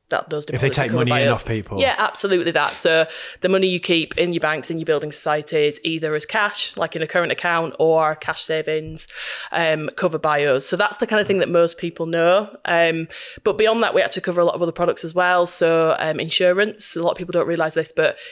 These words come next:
Speaker 1: if you're dealing with a U K regulated insurer and that insurer happens to go out of business,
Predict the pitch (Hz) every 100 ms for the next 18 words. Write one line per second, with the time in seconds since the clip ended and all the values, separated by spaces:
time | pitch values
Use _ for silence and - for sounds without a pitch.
0 | - - 170 165 175 165 160 160 160 165
1 | 170 160 156 156 156 147 156 147 - 175
2 | 165 160 175 - - 160 156 - 151 160
3 | 156 - 160 160 - - 127 156 156 -
4 | 160 -